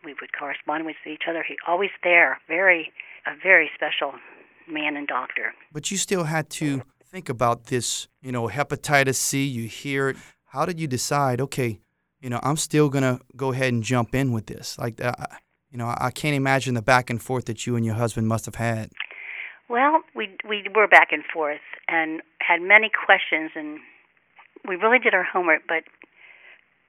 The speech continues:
Speaker 1: we just felt so comfortable, uh, with, with our decision. It wasn't our decision, you know. We have a daughter, and she was involved in it. And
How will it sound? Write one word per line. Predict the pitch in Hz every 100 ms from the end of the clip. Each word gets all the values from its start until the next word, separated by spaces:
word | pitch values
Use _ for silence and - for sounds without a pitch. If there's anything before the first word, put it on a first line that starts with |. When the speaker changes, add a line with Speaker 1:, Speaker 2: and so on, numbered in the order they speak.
| _ _ 233
Speaker 1:
we | 262 277
just | - 208 - -
felt | 170 170 - -
so | 180 185 -
comfortable, | - 180 180 170 156 147 147 - - _ -
uh, | - - 427 - 214
with, | 202 -
with | 208 156
our | 151
decision. | - - - 147 147
It | 247
wasn't | 262 220 - - _ -
our | 156 156
decision, | 143 - - -
you | 135
know. | 131 - 294 117
We | 165
have | 151
a |
daughter, | 147 131 143 147
and | 135
she | 143
was | 151 156 - _ _
involved | 147 139 131 135
in | 135
it. | 135 - - - - - - -
And | 165 160